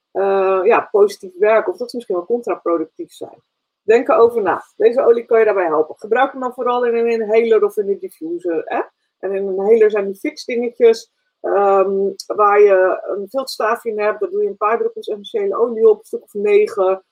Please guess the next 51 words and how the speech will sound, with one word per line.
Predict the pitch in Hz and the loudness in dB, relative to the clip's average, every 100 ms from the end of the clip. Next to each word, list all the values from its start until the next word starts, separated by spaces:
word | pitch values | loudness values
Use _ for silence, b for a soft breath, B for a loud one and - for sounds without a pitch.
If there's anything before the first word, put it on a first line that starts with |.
| _ | _
Doe | - | -4
je | 214 | -2
hem | 202 | 2
dicht, | 214 214 - - | 6 4 2 -6
kan | 208 | -2
je | 208 | -2
hem | |
een | 208 202 | -2 2
week | 233 240 | 2 0
of | 233 | -12
twee | - 220 220 | 0 2 2
gebruiken. | 220 196 220 233 240 214 214 _ _ _ | 0 -4 -2 -2 -2 -2 -4 _ _ _
Als | - - | -16 -14
de | - | -2
geur | 233 220 | 4 4
minder | 220 220 214 | 4 0 0
wordt, | 196 202 202 _ | 0 0 -2 _
dan | 190 196 | -12 -6
kun | 220 | -2
je | 208 | 0
er | |
weer | 208 | -2
wat | 202 190 | -4 -4
bij | 220 220 | 0 0
doen. | 202 202 - _ | 0 -6 -8 _
Echt | - _ - | -20 _ -8
superhandig | - 320 226 220 226 220 220 - | -2 0 0 -2 -2 -2 -6 -6
om | 214 220 | -6 -2
in | 214 | -4
je | 214 | -2
zak | 202 - | -6 -8
te | |
steken. | 220 - 190 190 196 190 - _ _ | -14 -2 0 0 -2 -4 -6 _ _
En | - 196 | -10 -2
zeker | 220 226 233 | 0 2 0
als | 185 196 | 0 -2
je | - 214 | -2 -4
met | 208 208 | -4 -6
affirmaties | - - 226 226 262 262 - | -10 -6 -4 -2 -2 -4 0
bezig | 226 240 247 | 2 2 -2
bent, | - 254 311 | -6 -6 -4
hè, | 311 | -2
als | 349 | -2
je | 349 | 0
jezelf | 190 208 240 214 | -2 2 2 0
wilt | 190 | -6
aanzetten | - - 277 254 233 220 | -6 -4 -4 -4 -4 -4
met | 208 | -4
een | 214 | -6
bepaalde | 202 208 208 202 | -6 -2 0 -2
spreuk, | - 233 233 226 233 | -6 2 6 6 4